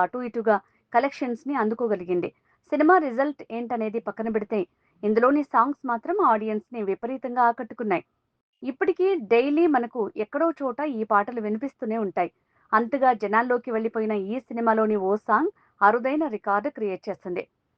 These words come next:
గుంటూరు కారం సినిమాకి ఎస్ థమన్ సంగీతం సమకూర్చిన సంగతి తెలిసిందే. మసాలా, ఓ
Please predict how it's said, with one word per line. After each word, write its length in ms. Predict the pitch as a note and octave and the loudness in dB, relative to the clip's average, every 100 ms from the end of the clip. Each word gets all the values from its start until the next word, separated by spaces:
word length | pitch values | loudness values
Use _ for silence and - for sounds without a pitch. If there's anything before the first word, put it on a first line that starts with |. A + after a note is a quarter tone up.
| - | -8
గుంటూరు 440 | A#3 D4+ F#4+ F#4+ F4 | 0 2 4 2 4
కారం 260 | C4 A#3 A#3+ | 2 2 -4
సినిమాకి 460 | A#3 A#3 A3+ A3 A3+ F#3 _ _ - | -10 -6 -4 -4 -8 -8 _ _ -4
ఎస్ 260 | A#3 - _ - | 0 0 _ -6
థమన్ 280 | A3+ A3+ C4 - | -4 -2 -4 -4
సంగీతం 380 | G#3 G#3+ A#3+ A#3 A3 | -4 -4 -6 -8 -6
సమకూర్చిన 480 | G#3+ A#3 A3+ A3+ G#3+ | -6 -4 -4 -4 -4
సంగతి 260 | A3 A#3 F#4 C4 | -4 -4 -4 -4
తెలిసిందే. 400 | G3+ - F#3 - _ _ _ _ _ - G4 C#4+ | -6 -6 -6 -6 _ _ _ _ _ -4 2 4
మసాలా, 440 | A#3 - B3+ B3+ D4+ E4+ _ _ | 4 2 0 2 2 0 _ _
ఓ 120 | A3+ | -2